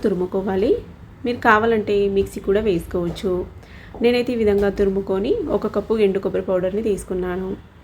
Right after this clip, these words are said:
ఇప్పుడు దీనికి పావు కప్పు బెల్లం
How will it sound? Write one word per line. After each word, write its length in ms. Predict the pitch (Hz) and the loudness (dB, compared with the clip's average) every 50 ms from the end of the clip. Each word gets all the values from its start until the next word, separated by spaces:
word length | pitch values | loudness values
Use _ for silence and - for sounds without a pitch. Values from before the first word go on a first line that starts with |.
| - - - - - - - - - - - - - - - - - - - - - - - - - - - - | -20 -20 -20 -20 -20 -20 -20 -20 -20 -20 -20 -20 -20 -20 -20 -20 -20 -20 -20 -20 -20 -20 -20 -20 -18 -14 -12 -10
ఇప్పుడు 220 | - - 233 208 196 | -6 -4 -2 0 2
దీనికి 320 | 220 226 220 214 214 285 415 554 - - - - | 4 4 4 2 2 2 0 -2 -4 -10 -6 0
పావు 200 | 240 208 214 233 226 | 2 2 2 2 2
కప్పు 200 | 240 226 - 240 226 196 | 0 -2 0 0 2 2
బెల్లం 220 | 196 190 185 190 | 2 2 2 0